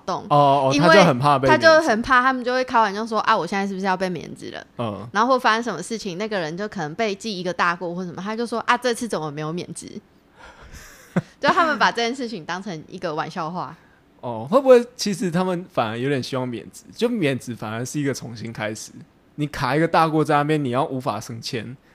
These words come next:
Speaker 2: 然后薪水又没办法提升，好像也是一个，
Speaker 1: 嗯。
Speaker 2: 一个障碍耶。我觉得对我来说会这样。
Speaker 1: 嗯，不会啦，警察的薪水其实还是不错的啊。
Speaker 2: 是还不错。
Speaker 1: 对啊。
Speaker 2: 然后你知道我之前接那个，就是一些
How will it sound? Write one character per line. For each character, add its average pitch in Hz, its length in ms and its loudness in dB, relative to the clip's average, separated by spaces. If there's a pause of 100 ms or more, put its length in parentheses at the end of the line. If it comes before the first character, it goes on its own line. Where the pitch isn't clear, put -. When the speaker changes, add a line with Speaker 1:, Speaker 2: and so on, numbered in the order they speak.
(120)
Speaker 2:
然 127 140 -4
后 151 160 2
薪 143 220 -2
水 120 160 -2
又 123 80 0
没 110 160 -6
办 113 180 -4
法 101 180 -6
提 - 220 -16
升， 92 320 -12 (220)
好 113 140 -4
像 147 160 -4
也 113 100 -6
是 127 140 -8
一 120 60 -4
个， 110 300 -8 (360)
Speaker 1:
嗯。 196 280 -8
Speaker 2:
一 - 60 -6
个 175 100 -4
障 139 280 -4
碍 101 180 -6
耶。 - 220 -16
我 143 100 -4
觉 156 100 2
得 196 60 6
对 208 140 4
我 139 100 6
来 107 100 2
说 120 160 -4
会 175 80 2 (140)
这 107 60 -2
样。 95 200 -6
Speaker 1:
嗯， - 120 -16 (160)
不 262 140 -2
会 294 140 4
啦， 220 240 4
警 196 160 -6
察 202 220 -4
的 208 80 -4
薪 233 160 -6
水 190 320 -8
其 185 180 -14
实 185 80 -10
还 175 140 -8
是 196 80 -14
不 202 140 -16
错 185 200 -10
的 139 120 -12
啊。 78 180 -12
Speaker 2:
是 143 100 -2
还 120 140 -2
不 - 100 -14
错。 - 380 -16
Speaker 1:
对 202 100 -6
啊。 151 460 -4
Speaker 2:
然 160 80 2
后 196 80 4
你 170 40 2
知 156 60 0
道 170 60 4
我 139 100 2
之 - 160 -12
前 107 300 -8
接 120 300 -4
那 117 140 -6
个， 98 360 -10 (100)
就 127 160 -6
是 113 320 -4
一 120 80 -10
些 110 380 -8